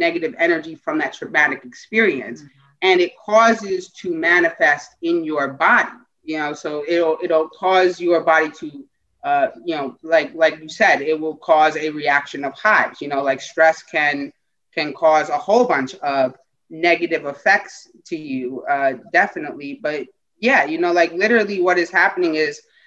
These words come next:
Speaker 1: you know, so, like, when you see somebody who is tensed up like that, you know, they, it, it really, it comes from a traumatic experience. And it's something that it's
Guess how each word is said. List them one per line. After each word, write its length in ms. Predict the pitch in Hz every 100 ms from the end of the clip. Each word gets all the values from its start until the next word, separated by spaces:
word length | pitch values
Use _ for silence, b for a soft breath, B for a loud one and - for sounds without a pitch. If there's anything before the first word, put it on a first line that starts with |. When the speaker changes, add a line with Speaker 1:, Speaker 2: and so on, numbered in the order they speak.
| b -
Speaker 1:
you 80 |
know, 220 | 170 160 156
so, 180 | -
like, 260 | 170 170 156
when 160 | 180 185
you 120 | 214
see 220 | - 262
somebody 520 | - 214 202 185 185
who 200 | 180 196
is 200 | 180 165 - b _
tensed 400 | - 226 220 -
up 180 | 220 -
like 260 | 196 170 -
that, 360 | 160 151 135 - _ _ -
you 120 | 180
know, 480 | 175 165 156 143 165
they, 200 | 185 190 185 185
it, 120 | 180 -
it 240 | 185 165
really, 300 | 185 208 202
it 140 | 185 175
comes 500 | - 208 240 233 - - 185
from 520 | 190 220 180 165 165 -
a 320 | 170 170 170 165
traumatic 540 | - 170 156 151 156 160
experience. 800 | 156 - - 214 254 165 135 135
And 120 | 156
it's 160 | 156 -
something 400 | 190 196 208 190
that 300 | 175 165 160 - b -
it's 300 | 185 185